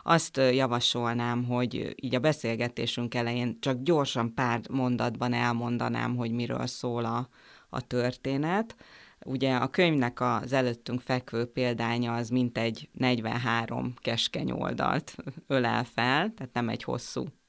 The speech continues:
ö, műről van szó. A történet ezerkilencszázkilencvenegy április tizenhatodikán játszódik, amikor is Kertész Imre, ö, tulajdonképpen munkaügyben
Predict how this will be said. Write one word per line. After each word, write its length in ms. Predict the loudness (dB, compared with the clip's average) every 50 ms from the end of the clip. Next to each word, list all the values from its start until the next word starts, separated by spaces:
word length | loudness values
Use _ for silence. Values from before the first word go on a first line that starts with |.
| _
ö, 300 | -6 -4 -4 -4 -4 -6 -8 -10 -6 -2
műről 480 | 0 2 4 4 4 2 2 0 0
van 220 | 0 0 0 0 -2
szó. 320 | -2 -2 0 0 2 2 0 0 -4 -10 -16 -16 -16 -16 -16 -18 -10 -8
A 60 | -8
történet 720 | -2 2 4 6 6 6 4 2 0 2 2 2 0 0 -2
ezerkilencszázkilencvenegy 1700 | -2 -2 0 0 -2 -2 -2 -4 -2 -2 -2 -2 -2 -2 -4 -4 -4 -4 -4 -4 -2 -2 -2 -2 -4 -4 -4 -4 -4 -2 -2 -2 -4 -4 -2
április 580 | -2 -2 -2 -2 -4 -6 -6 -4 -4 -4 -6 -6
tizenhatodikán 1200 | -6 -6 -6 -4 -6 -6 -4 -6 -6 -6 -6 -8 -8 -6 -8 -8 -8 -6 -4 -4 -4 -4 -6 -6 -8 -4
játszódik, 920 | -2 -2 -2 -2 -2 -6 -8 -10 -8 -6 -6 -4 -4 -2 -2 -2 -4 -6 -10 -20 -20 -20 -20 -20 -12 -6
amikor 420 | -2 0 0 0 0 0 0 0
is 220 | 0 0 0 -2 -4 -2
Kertész 600 | 0 2 2 2 0 -2 -4 -6 -6 -6 -4 -4
Imre, 600 | -4 -2 -2 -2 -2 -2 -2 -2 -2 -4 -6 -10 -8
ö, 300 | -4 -2 -2 -2 -2 -4 -2
tulajdonképpen 640 | 0 0 0 0 0 -2 -4 -4 -6 -4 -2 0
munkaügyben 1000 | 2 2 2 2 0 0 -2 -2 -2 -2 -4 -4 -2 0 0 2 2 2 0 -2